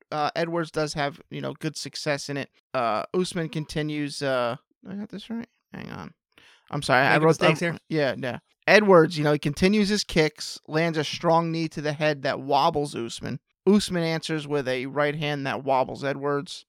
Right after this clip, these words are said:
Speaker 1: Uh, lands some big shots against the cage. He's like, I thought these were pretty solid. Uh, you know, now some are winging off the glove, but, I mean, there's still some good impact behind those. After Edwards, uh, he lands a couple more leg kicks, but I do think this is an Usman round, ten nine.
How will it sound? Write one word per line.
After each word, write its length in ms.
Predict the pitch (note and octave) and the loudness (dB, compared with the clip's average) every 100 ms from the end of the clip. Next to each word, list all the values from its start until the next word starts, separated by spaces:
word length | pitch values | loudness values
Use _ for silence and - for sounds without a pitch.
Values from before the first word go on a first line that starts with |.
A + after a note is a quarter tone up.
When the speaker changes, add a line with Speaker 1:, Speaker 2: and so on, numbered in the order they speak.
| _ - | _ 0
Speaker 1:
Uh, 140 | C3 B2 | 2 2
lands 280 | D3 D3 | 0 -4
some 160 | - C#3 | -4 -4
big 200 | D3 D3 | -2 -2
shots 320 | - D3 C3 | 0 0 0
against 240 | C3+ C3 - | -4 -8 -8
the 60 | |
cage. 320 | - D3 C3 | -6 -6 -6
He's 180 | D3+ C#3 | -8 -6
like, 240 | C3+ C#3 _ _ _ _ - | -6 -6 _ _ _ _ -4
I 80 | |
thought 160 | G3+ A#3 | 2 2
these 220 | F3 D3+ | 2 -2
were 80 | C#3+ | -2
pretty 240 | - C#3+ | -2 -4
solid. 500 | B2 C3+ B2 C3+ C3 - _ - | -2 0 2 2 -2 -10 _ 0
Uh, 80 | D3+ | 2
you 140 | D3+ | 4
know, 80 | D3 | 2
now 200 | C#3+ D3+ | 0 -2
some 240 | - F#3 | 2 2
are 80 | E3+ | 2
winging 340 | G3 D3+ D3+ D3 | 2 0 -2 -2
off 180 | C#3+ | -4
the 80 | - | -8
glove, 420 | B2+ C3+ C3 C3+ | -6 0 0 0
but, 180 | G#2 B2+ | -4 -4
I 40 | C#3+ | -4
mean, 280 | D3 D3+ - | -6 -8 -10
there's 140 | - F#3+ | -10 -8
still 200 | - D#3+ | -6 -6
some 160 | - | -6
good 200 | - - B2+ | -10 -8 -8
impact 400 | B2 - C3+ - | -8 -8 -10 -10
behind 400 | D3 B2+ C3 C3 | -8 -6 -6 -6
those. 260 | B2+ B2+ - _ - | -8 -10 -16 _ 0
After 300 | E3+ - E3 | 2 2 2
Edwards, 640 | E3+ D#3+ D#3 D#3 D#3 C3 D3 | 2 2 4 2 2 -2 0
uh, 280 | C#3 C3+ C#3+ | 2 2 0
he 100 | D#3 | -6
lands 280 | D3 D3 D3 | -4 -4 -6
a 40 | |
couple 240 | - D3 D#3 | -6 -6 -4
more 180 | D3 | -4
leg 220 | C3+ C#3 D3 | -2 -4 -4
kicks, 220 | F#3 - | -8 -8
but 120 | C#3+ | -6
I 60 | B2+ | -4
do 140 | C#3 | -4
think 220 | D#3 D3 C3 | -6 -8 -10
this 160 | - | -12
is 140 | B2 B2+ | -12 -10
an 80 | |
Usman 320 | C3+ C#3 B2 B2 | -10 -10 -10 -8
round, 380 | B2 C3+ B2+ _ _ | -6 -8 -10 _ _
ten 220 | - B2+ A#2+ | -10 -8 -6
nine. 260 | A#2+ A#2 | -6 -8